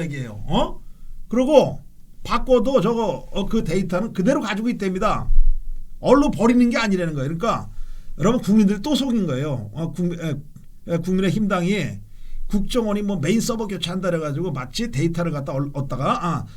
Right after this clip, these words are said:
자료들을 얻다가 다 버리는 것처럼 국민들을 갖다가, 아, 국민들 앞에 그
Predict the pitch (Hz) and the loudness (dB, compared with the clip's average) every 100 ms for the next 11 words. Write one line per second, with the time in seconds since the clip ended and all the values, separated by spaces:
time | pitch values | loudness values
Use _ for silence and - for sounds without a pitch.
0 | - - 156 196 190 180 185 180 165 - | -12 -8 -2 0 0 -2 -4 -6 -6 0
1 | 151 196 196 165 147 160 - - - - | 4 4 4 0 0 4 10 12 12 12
2 | - - - 208 214 180 185 160 139 160 | 12 12 10 8 8 6 4 2 0 0
3 | 254 - 156 143 185 196 202 175 202 185 | 0 0 -2 -2 2 2 2 2 0 0
4 | - 143 - | 0 -2 -2